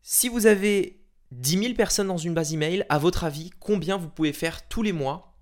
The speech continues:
de manière récurrente ? Parce que quand vous avez ces dix mille personnes dans une base email, ils sont là,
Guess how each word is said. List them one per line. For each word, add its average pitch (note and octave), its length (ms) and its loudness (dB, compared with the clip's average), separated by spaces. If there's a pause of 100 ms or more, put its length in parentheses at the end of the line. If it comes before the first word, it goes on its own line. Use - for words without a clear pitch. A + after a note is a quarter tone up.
(260)
de C3+ 160 2
manière D#3+ 300 -4
récurrente ? F3+ 480 -8
Parce - 180 -4
que C#3+ 160 -2
quand G#3+ 280 -4
vous C#3 140 -6
avez C3+ 180 0
ces D3 120 -6
dix B2 100 -12
mille C3 140 -8
personnes C#3 280 -6
dans B2+ 60 -6
une A#2 160 -12
base A2 160 -6
email, A2 260 -8
ils E3 100 -8
sont F3 200 -2
là, A3+ 200 -2